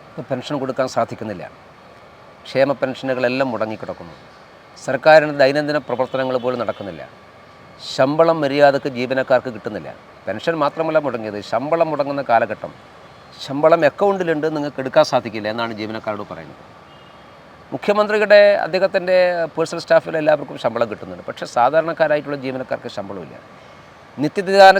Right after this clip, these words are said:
ചെലവ് നടത്താൻ വേണ്ടി, ആ, വീണ്ടും വീണ്ടും കടമെടുക്കുകയാണ്. അപ്പോൾ ഇത്രയും ഗുരുതരമായിട്ടുള്ള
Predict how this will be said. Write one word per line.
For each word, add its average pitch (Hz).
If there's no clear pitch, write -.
ചെലവ് 165
നടത്താൻ 151
വേണ്ടി, 147
ആ, -
വീണ്ടും 190
വീണ്ടും 185
കടമെടുക്കുകയാണ്. 139
അപ്പോൾ -
ഇത്രയും 240
ഗുരുതരമായിട്ടുള്ള 190